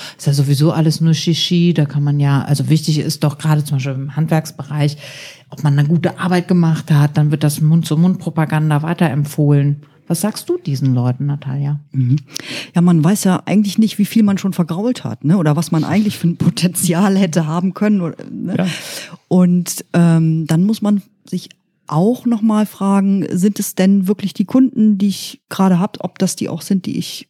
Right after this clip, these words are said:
Speaker 2: ähm, haben will, ne? Und das kann man alles über die Internetseite steuern, indem man dort präsentiert, wer man ist, äh, was man, ähm,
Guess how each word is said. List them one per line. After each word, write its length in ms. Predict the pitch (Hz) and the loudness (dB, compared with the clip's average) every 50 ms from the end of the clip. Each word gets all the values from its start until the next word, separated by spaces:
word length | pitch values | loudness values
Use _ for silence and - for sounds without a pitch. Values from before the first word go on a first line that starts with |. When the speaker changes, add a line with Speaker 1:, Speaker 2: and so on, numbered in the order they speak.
| _ - | _ -10
Speaker 2:
ähm, 400 | - 175 170 170 175 170 165 156 175 | -8 -6 -6 -6 -6 -6 -6 -6 -4
haben 280 | 208 262 254 175 135 | -2 0 0 0 0
will, 220 | 113 104 - 120 123 | 0 -4 -6 -4 -2
ne? 160 | 143 180 190 | 0 0 2
Und 140 | 175 180 - | 2 2 0
das 100 | 175 - | -2 -2
kann 140 | - 185 185 | 0 0 0
man 120 | 190 190 | 2 2
alles 280 | - - 190 196 - - | 0 0 0 -2 -2 -2
über 340 | 180 175 185 180 180 180 - - - - - - - - | 0 2 2 4 2 2 -2 -4 -14 -14 -14 -14 -14 -8
die 100 | - - | -6 0
Internetseite 580 | - 170 156 170 175 180 180 - - 185 185 185 | 2 4 4 4 4 4 2 2 0 -2 -2 -2
steuern, 360 | - - 208 220 202 165 156 | -4 0 2 4 4 4 4
indem 280 | 147 135 147 147 151 151 | 4 2 2 2 2 2
man 200 | 151 151 156 151 - - - - - - - - - - _ _ _ _ | 2 2 0 -2 -10 -20 -20 -20 -20 -20 -20 -20 -20 -20 _ _ _ _
dort 300 | - 156 151 160 - - | -6 -4 -4 -4 -4 -6
präsentiert, 560 | - - 170 160 175 165 - - 180 165 - | -2 0 2 4 2 2 2 2 0 2 2
wer 80 | 175 156 | 2 2
man 140 | 151 135 131 | 4 4 2
ist, 360 | 92 160 196 - - - - | 2 2 0 -2 -4 -4 -2
äh, 400 | 175 180 180 180 175 175 175 165 | 0 2 2 2 2 2 0 0
was 220 | 165 160 - - | -2 -4 -4 -4
man, 520 | - 151 151 151 151 151 147 151 151 - - - | -2 0 0 0 0 0 -2 -2 -4 -4 -6 -6
ähm, 480 | - 135 139 - - - - 151 - | -6 -6 -6 -6 -6 -8 -8 -10 -12